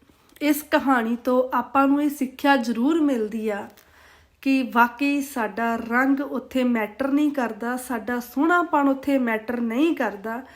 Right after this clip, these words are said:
ਜਿੱਥੇ ਸਾਡੇ ਗੁਣ ਮੈਟਰ ਕਰਦੇ ਨੇ।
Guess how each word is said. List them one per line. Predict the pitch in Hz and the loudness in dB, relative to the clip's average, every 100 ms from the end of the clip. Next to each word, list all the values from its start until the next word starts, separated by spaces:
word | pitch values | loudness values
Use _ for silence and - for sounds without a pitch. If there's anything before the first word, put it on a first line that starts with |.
| - - - | -20 -20 -8
ਜਿੱਥੇ | 226 320 330 - 320 | -2 -2 -2 -2 -2
ਸਾਡੇ | 285 - 220 202 240 247 | -2 -4 -6 -2 -2 -4
ਗੁਣ | 202 240 294 | -2 0 0
ਮੈਟਰ | 247 208 208 254 | 0 -2 -4 -6
ਕਰਦੇ | 226 170 139 | -6 -10 -14
ਨੇ। | - | -16